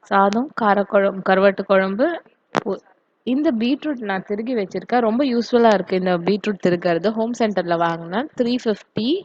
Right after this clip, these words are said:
And இதுக்கு அடியிலேயே அந்த பாக்ஸ் இருக்கறனால, நீங்க நாளைக்கு பண்ணணும்னா கூட நைட்டு துருவி அதை ஃப்ரிட்ஜ்ல வச்சிடலாம்.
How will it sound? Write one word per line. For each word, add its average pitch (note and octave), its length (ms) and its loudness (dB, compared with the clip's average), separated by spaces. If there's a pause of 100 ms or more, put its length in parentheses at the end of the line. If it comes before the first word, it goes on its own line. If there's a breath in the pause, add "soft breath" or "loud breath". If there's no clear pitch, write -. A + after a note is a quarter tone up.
(500 soft breath)
And G3+ 200 0
இதுக்கு G3 240 4
அடியிலேயே A3+ 380 6
அந்த A3 140 6
பாக்ஸ் F#3+ 360 6
இருக்கறனால, G3+ 540 4
நீங்க A#3 220 2 (240)
நாளைக்கு G#3+ 400 4
பண்ணணும்னா G#3 580 2
கூட B3 220 0
நைட்டு G#3 300 0
துருவி G3 440 0
அதை G#3+ 240 2
ஃப்ரிட்ஜ்ல F#3+ 420 2
வச்சிடலாம். F3 640 4